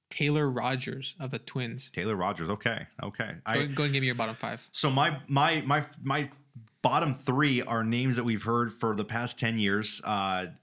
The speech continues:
Speaker 2: ten, I have Aroldis Chapman still.
Speaker 1: Mm-hmm.
Speaker 2: Um, nine, I have Craig Kimbrell. Eight, I have Kenley Jansen. Seven, I have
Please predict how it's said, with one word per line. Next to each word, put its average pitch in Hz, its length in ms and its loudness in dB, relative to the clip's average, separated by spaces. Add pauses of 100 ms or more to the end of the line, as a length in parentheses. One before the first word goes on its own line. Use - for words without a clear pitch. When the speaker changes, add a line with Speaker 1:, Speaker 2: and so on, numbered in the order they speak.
(140)
Speaker 2:
ten, 123 280 0
I 110 120 0
have 107 100 -2
Aroldis 101 420 2
Chapman 98 420 2
still. 98 480 0 (120)
Speaker 1:
Mm-hmm. 92 60 2
Speaker 2:
Um, 87 480 2 (680)
nine, 117 380 2
I 104 120 2
have 101 140 -2
Craig 104 280 2
Kimbrell. 123 580 0 (380)
Eight, 123 440 -2
I 107 140 0
have 104 160 -4
Kenley 107 320 -2
Jansen. 101 680 0 (540)
Seven, 117 680 2
I 107 200 0
have 95 480 -2